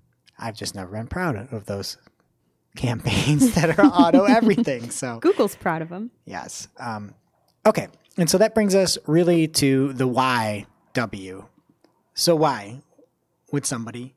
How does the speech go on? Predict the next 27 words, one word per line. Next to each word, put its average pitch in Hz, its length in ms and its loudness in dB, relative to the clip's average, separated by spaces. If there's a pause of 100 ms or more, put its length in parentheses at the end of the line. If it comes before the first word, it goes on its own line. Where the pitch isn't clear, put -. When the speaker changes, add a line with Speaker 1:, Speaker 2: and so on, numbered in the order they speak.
(240)
Speaker 1:
use 107 560 -14 (420)
pay - 140 -12
for - 160 -12
conversions? 170 760 -2 (760)
And 131 380 -4 (680)
the 143 140 0
answer 233 260 2
is 135 220 0 (920)
it, 170 140 0
because 196 240 2
it's 170 180 4
incredible, 117 560 -2 (200)
Speaker 2:
<laughs> - 200 2
Speaker 1:
right? 160 380 4
Like, 170 420 2 (460)
it's, 170 320 0 (320)
you're 170 300 -2
actually 175 640 -2
paying 131 800 -6
when 127 340 -10 (160)
somebody 139 480 -4
performs 123 580 -8
an 127 160 -12
action 127 460 -8
that 117 140 -10
you 117 140 -12
like. 104 520 -14